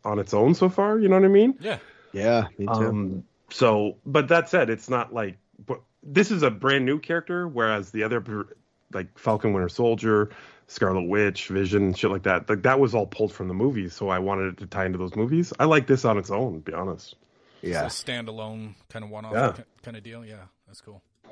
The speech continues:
Speaker 3: And do you know, uh, if you remember from when you were reading it, like, his powers? I know obviously he can fight and defend himself, but do we know?
Speaker 1: I
Speaker 3: Do
Speaker 1: don't
Speaker 3: you
Speaker 1: remember.
Speaker 3: know?
Speaker 1: I
Speaker 3: Okay.
Speaker 1: don't, I don't remember at all.
Speaker 3: Okay. We'll leave
Speaker 1: Yep.
Speaker 3: it at that.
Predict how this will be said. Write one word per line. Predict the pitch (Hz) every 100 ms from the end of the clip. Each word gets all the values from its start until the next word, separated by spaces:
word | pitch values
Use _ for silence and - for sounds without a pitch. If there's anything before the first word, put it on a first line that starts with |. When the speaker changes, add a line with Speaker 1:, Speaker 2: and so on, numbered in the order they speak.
| _ _
Speaker 3:
And | 175 170
do | 196
you | 226
know, | 214 208 208 - _ _ -
uh, | 175 - _ _ -
if | 139 139
you | 139 131
remember | 127 123 120 110
from | 113 104 101
when | 104
you | 95
were | 92
reading | 127 147
it, | 104 -
like, | 113
his | 131 113
powers? | - 127 117 98 98 92 - - - _ -
I | 123
know | 123 120
obviously | 113 110 110 110
he | 107
can | 113 113 95 90 -
fight | - - 123 117 - _ _ _ _
and | 110 104
defend | 92 113 117
himself, | 104 90 95 90 92 _ -
but | 104 - -
do | - 101
we |
know? | 98 104 107 107 107 -
Speaker 1:
I | -
Speaker 3:
Do |
Speaker 1:
don't | 71 107
Speaker 3:
you | 120
Speaker 1:
remember. | 139
Speaker 3:
know? | 139 143 170 _ _ _
Speaker 1:
I |
Speaker 3:
Okay. | 90 90
Speaker 1:
don't, | 90 -
I |
don't | 90
remember | 90 87 85 85
at | 78
all. | 80 82 - _ -
Speaker 3:
Okay. | 165 156 - _ _ _ _ _ _ _ _ _
We'll | - 101
leave | 104
Speaker 1:
Yep. |
Speaker 3:
it | 107
at | 101
that. | 80